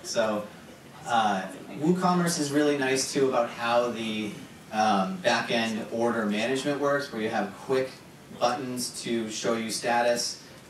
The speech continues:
You can complete the order just by clicking this button here. You can view the details of it, gives you a complete readout, allows you to, to, um, change the status of this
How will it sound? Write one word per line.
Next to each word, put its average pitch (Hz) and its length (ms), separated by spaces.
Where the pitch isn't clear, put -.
You 110 120
can 104 140
complete 120 400
the 131 80
order 120 260
just 113 220
by 107 100
clicking 113 360
this 107 100
button 101 260
here. 123 300
You 110 140
can 98 200
view 107 220
the 107 100
details 107 500
of 107 180
it, 101 200
gives 107 160
you 107 140
a - 20
complete 98 420
readout, 104 540
allows - 360
you 208 120
to, 214 100
to, 104 400
um, 92 340
change 107 460
the 98 100
status 101 480
of 101 120
this - 460